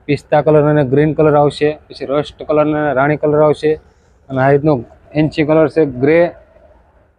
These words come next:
અને બીટ કલર આવશે. આ બી બહુ મસ્ત કલર છે. આનો તમને પલ્લુ બતાવીએ એટલે તમને ખ્યાલ આવે. એનું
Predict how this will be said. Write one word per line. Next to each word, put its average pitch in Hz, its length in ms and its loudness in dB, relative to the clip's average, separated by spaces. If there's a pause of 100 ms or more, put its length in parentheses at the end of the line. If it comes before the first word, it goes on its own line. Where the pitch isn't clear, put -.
(580)
અને 151 160 0
બીટ 143 280 0
કલર 147 200 2
આવશે. 143 300 0
આ 131 220 -6
બી 139 140 0
બહુ 147 160 -2
મસ્ત 143 340 -4
કલર 151 200 0
છે. 147 140 -2 (200)
આનો 143 420 -2
તમને 147 220 -2
પલ્લુ 143 280 2
બતાવીએ 156 320 2
એટલે 143 160 -4
તમને 143 140 -2
ખ્યાલ 139 300 -2
આવે. 151 200 0 (2250)
એનું 135 180 0